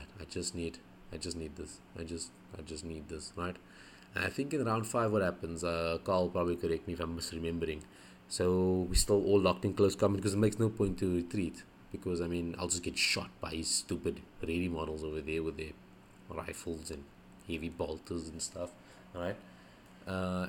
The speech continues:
and I'm, like, trying to, like, you know, keep my guys in cover, keep them out of line of sight. And you're just trying to survive as much as possible. And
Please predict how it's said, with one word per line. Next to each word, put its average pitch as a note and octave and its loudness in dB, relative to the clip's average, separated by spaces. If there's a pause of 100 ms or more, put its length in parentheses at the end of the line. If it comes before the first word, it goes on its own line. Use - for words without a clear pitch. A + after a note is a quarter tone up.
and F#2+ -2
I'm, B2 6
like, B2+ 6
trying A#2 8
to, A2 8
like, F#2 2 (280)
you G2+ -2
know, G#2+ 2
keep A2 -8
my A2+ 0
guys G#2 2
in A2 0
cover, A2 6
keep - -8
them A2 -4
out G#2 -4
of G2+ -4
line G2 -2
of F#2 -2
sight. G#2 4 (460)
And G#2 -2
you're A#2+ 2
just B2+ -8
trying C3+ 2
to - -10
survive F2+ -2
as E2 -6
much E2+ -2
as F2 -2
possible. E2 0 (580)
And G2 -2